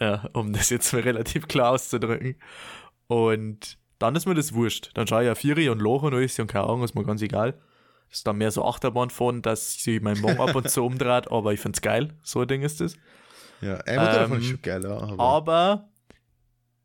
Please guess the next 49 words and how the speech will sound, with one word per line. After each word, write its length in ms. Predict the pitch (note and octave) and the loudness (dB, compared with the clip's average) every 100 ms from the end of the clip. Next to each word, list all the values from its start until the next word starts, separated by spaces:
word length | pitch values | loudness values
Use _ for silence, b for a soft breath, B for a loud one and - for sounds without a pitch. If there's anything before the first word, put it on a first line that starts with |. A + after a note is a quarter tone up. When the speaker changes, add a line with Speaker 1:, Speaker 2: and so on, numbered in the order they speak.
| _ _ _ _ _ _ | _ _ _ _ _ _
Speaker 1:
ich 100 | B2 | -10
traue 220 | B2 B2+ D#3+ | 0 2 2
mir 100 | D#3 | -2
jetzt 220 | D#3 - | -4 0
selber 300 | C#3 D#3+ D#3+ | 2 2 0
zwar 240 | - C3+ | 0 -2
die 300 | B2+ C3 A#2+ | 0 -2 -2
Kompetenz 640 | - C#3+ B2+ A#2 B2+ D3+ - | -2 -2 -2 -2 0 -2 -2
definitiv 580 | D#3 D3 C#3+ D3 D#3 | -4 -2 0 0 -2
zu, 280 | - D3+ D3+ | -2 2 2
aber 300 | - B2 A#2 | 2 0 0
ich 120 | A2+ A#2 | 0 0
traue 240 | A2+ B2 | 0 0
es 80 | B2 | 0
mir 120 | A#2+ | -2
nicht 340 | A#2 B2 D3+ | 0 -2 -2
zu, 180 | - C#3+ | -2 0
dass 200 | B2 A#2+ | 0 0
ich 60 | A2+ | -2
das 180 | A2+ - | -4 -2
Ding 220 | C3 B2 | -2 -2
wirklich 360 | B2 A#2 A2 | -2 -4 -2
so 460 | - B2+ B2+ C3+ - | 0 2 2 2 -2
fahre, 520 | - - - A2+ C3+ C3+ | -6 -8 -2 0 0 0
dass 200 | B2 - | -2 -2
sich 100 | A2+ | -4
das 140 | G#2+ | -2
lohnt. 480 | A2+ A2 D3+ - - _ _ _ _ _ _ _ _ - _ - - B B B B B B _ | 0 0 0 -4 -14 _ _ _ _ _ _ _ _ -20 _ -20 -18 B B B B B B _
Weil 320 | A#2 A2 A2 A2+ | -2 0 0 -2
ich 140 | G#2+ | -2
dieses 680 | A2+ G#2 G#2+ G2+ - - - | 0 0 2 0 -2 -4 -2
aufrecht, 600 | B2 B2 A2+ A2 - - | -2 0 -2 -2 -6 -6
Totenhocker 880 | C3 - A#2+ B2 A#2+ B2 A#2 A2+ - | -6 -2 -2 -2 -2 0 2 2 0
und 120 | A#2 | -2
so 100 | A2+ | 0
weiter 180 | A2+ A2+ | 0 0
und 100 | G#2+ | -2
so 60 | |
fort, 300 | G#2+ A#2 - | -4 -6 -4
glaube 260 | A2+ G#2+ A2+ | 0 2 2
ich, 120 | A2 | 0
einfach 320 | A2+ G#2+ G#2+ | -2 -4 -4
nicht 440 | G#2+ G#2 G#2 - - | -2 -2 -2 -10 -12
zwei 160 | - A2 | -4 -4
Stunden 260 | - F#2+ | -2 -2
am 80 | G#2 | -4
Stück 240 | - - - | -4 -6 -2
durchhalten 500 | B2 C3 A#2+ B2 A#2 | -2 -2 -2 -4 -4
kann, 320 | B2 B2 | -2 -2